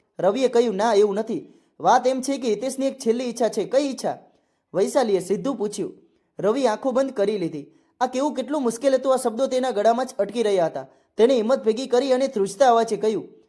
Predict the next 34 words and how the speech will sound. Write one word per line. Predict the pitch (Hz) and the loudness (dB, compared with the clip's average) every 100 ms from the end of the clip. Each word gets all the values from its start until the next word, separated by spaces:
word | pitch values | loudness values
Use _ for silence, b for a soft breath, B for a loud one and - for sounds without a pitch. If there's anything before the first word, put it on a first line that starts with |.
| _ - | _ -6
"તે | 277 | -2
પોતાની | 240 240 269 285 | 0 0 0 -2
છેલ્લી | 254 247 | -4 -4
ઈચ્છા | 254 240 269 | -4 -2 0
માત્ર | 233 233 269 | 0 0 -2
તને | 233 240 | -2 -4
જ | 254 226 | -6 -2
કહેવા | 226 | 0
માંગે | 214 190 226 | 0 -2 -4
છે. | 226 151 - _ _ _ _ - | -4 -8 -10 _ _ _ _ 2
તે | 220 | 4
ઈચ્છે | 226 285 | 4 0
છે | - 294 | -2 -2
કે | 285 | -2
આવા | 196 214 262 | 4 4 4
સમયે | 254 254 262 | 2 0 -2
તું | 262 | -2
તેની | 240 247 | -2 -2
પાસે | 247 185 190 220 | 0 -2 2 0
આવી | 190 202 | 0 -2
જાય." | 165 127 - _ _ _ | -8 -10 -14 _ _ _
થોડી | - 262 285 | 2 4 4
વાર | 240 | 2
સુધી | - 220 254 | 2 -2 -2
કોઈ | 214 175 | -2 -2
જવાબ | 180 180 190 | 0 0 0
ના | 247 285 | 0 0
આવ્યો. | 185 151 139 - _ _ - | -2 -4 -10 -16 _ _ -4
રૂમમાં | 208 269 | 0 0
શ્વેતા | 311 247 240 277 | 0 0 2 2
દિવાલને | 226 233 247 262 | 4 2 2 0
અઢેલીને | 262 185 240 226 220 | -2 0 2 2 -4
ઊભી | - 175 214 190 | -4 -2 0 0
હતી. | 165 139 | -2 -10